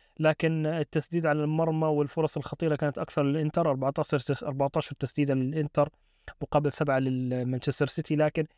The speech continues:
لما نجي للواقعية، آه، ب-، ال-، ال-، المانشستر سيتي كان فقط محتاج هدف واحد، واللي هو رودري، اللي كان دائمًا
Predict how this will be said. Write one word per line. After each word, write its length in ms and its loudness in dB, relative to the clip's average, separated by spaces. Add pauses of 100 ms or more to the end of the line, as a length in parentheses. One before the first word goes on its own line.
(360)
لما 220 2
نجي 260 0
للواقعية، 840 0 (440)
آه، 400 2
ب-، 220 -8
ال-، 200 -4
ال-، 520 -2
المانشستر 420 0
سيتي 200 -2
كان 140 -2
فقط 280 -4
محتاج 840 0 (480)
هدف 400 0
واحد، 280 0
واللي 220 -2
هو 260 2
رودري، 380 0 (400)
اللي 380 0
كان 220 -2
دائمًا 340 2